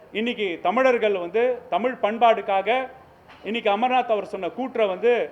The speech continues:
நம்ம தமிழ்நாட்டு முதல்வர் கோடிட்டு காட்டுறார். அதனால தான் ஊடக நண்பர்களே, உண்மை செய்தியை மக்களுக்கு கொண்டு போய்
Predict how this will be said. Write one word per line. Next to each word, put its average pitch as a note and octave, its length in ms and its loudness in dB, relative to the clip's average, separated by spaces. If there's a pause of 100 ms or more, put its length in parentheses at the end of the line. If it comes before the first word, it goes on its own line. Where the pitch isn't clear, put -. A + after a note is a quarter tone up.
(160)
நம்ம E3+ 160 -6
தமிழ்நாட்டு A3+ 500 0
முதல்வர் F#3 560 -4
கோடிட்டு G#3 340 0
காட்டுறார். E3 460 -2 (1120)
அதனால F#3 340 0
தான் A3 140 2
ஊடக A3 240 2
நண்பர்களே, F#3+ 600 0 (600)
உண்மை A#3 440 -2
செய்தியை A3 800 2 (580)
மக்களுக்கு G#3+ 580 6
கொண்டு G#3+ 260 0
போய் G3+ 260 -2